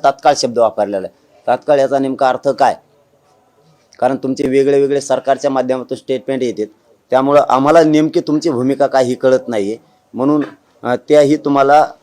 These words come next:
तुम्ही दहा फेब्रुवारीच्या आत मागं घ्याव्यात सगळ्या, नसता आमरण उपोषण त्यासाठी सुरू राहणार आहे.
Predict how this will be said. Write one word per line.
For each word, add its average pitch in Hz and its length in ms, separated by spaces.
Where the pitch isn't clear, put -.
तुम्ही 143 160
दहा 143 380
फेब्रुवारीच्या 139 560
आत 151 120
मागं 131 320
घ्याव्यात 107 580
सगळ्या, 110 340
नसता 131 460
आमरण 135 380
उपोषण 131 400
त्यासाठी 123 400
सुरू 117 220
राहणार 98 240
आहे. - 300